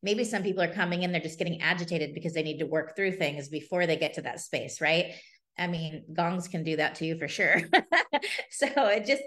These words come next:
depends on where you are in your life. But I think so many people are being called to awaken right now and have that reconnection, that it's a gentle way for them to, you know, to step to the door of that. But also there's been so much science now, and we have Instagram, we have social media, we have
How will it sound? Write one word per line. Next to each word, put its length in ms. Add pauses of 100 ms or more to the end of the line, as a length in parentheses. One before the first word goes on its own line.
(220)
depends 380
on 80
where 120
you 140
are 180
in 100
your 140
life. 320
But 160 (320)
I 80
think 180
so 180
many 220
people 220
are 60
being 260
called 300
to 100
awaken 380
right 180
now 360
and 280
have 260
that 160
reconnection, 720
that 220 (480)
it's 200
a 60
gentle 300
way 260
for 100 (140)
them 180
to, 100 (200)
you 140
know, 60
to 60
step 300
to 60
the 100
door 420
of 180
that. 280 (540)
But 260
also 460
there's 220
been 180
so 120
much 140
science 640
now, 260 (420)
and 340
we 80
have 160
Instagram, 640
we 60
have 160
social 300
media, 340
we 120
have 200